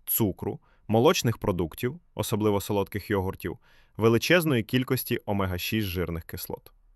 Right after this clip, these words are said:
Це, звісно, цікаво, але що з цим робити? План такий. По-перше, і це дійсно працює, організм сам усе зробить, якщо припинити вживати порожні вуглеводи.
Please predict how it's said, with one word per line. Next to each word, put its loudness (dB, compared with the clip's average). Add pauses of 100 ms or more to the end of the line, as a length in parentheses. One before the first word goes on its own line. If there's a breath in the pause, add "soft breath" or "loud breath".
(240)
Це, 4
звісно, 0
цікаво, 0
але 2
що -2
з -4
цим -2
робити? -2 (440)
План 6
такий. -8 (400)
По-перше, 2 (280)
і 4
це 2
дійсно -2
працює, -4 (340 soft breath)
організм 2
сам 4
усе -2
зробить, 2
якщо -2
припинити 0
вживати 0
порожні -2
вуглеводи. -6